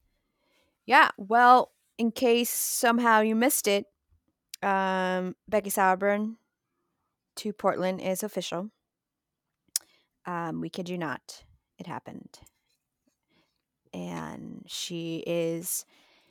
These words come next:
now a Portland's Thorn player. Lucas, how,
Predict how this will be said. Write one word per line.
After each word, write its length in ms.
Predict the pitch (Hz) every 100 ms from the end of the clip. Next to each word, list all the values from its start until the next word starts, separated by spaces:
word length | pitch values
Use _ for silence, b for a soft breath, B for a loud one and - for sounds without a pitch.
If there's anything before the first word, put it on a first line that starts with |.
| b -
now 340 | 185 185 196
a 340 | - 196 190 185 -
Portland's 640 | 214 214 220 226 226 - - _
Thorn 720 | - 185 180 175 165 165 170 _ _ _ _ _ _ _ _
player. 640 | - - - 85 - 175 _ _ _ -
Lucas, 400 | 190 202 202 - -
how, 260 | 220 233